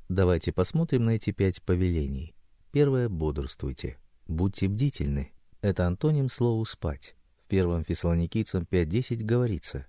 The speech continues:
«Умершего за нас, чтобы мы бодрствуем ли или спим». Там же в стихе шесть написано: «Итак не будем,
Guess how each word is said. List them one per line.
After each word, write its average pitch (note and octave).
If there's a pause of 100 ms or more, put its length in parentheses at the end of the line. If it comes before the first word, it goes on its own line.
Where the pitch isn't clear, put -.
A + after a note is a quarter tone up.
«Умершего G2
за D#2
нас, G#2
чтобы F2
мы E2+
бодрствуем A2+
ли G#2+ (240)
или G#2
спим». D#2 (280)
Там F2+
же D#2+
в -
стихе E2
шесть B2+
написано: F2 (140)
«Итак G2
не F#2
будем, E2+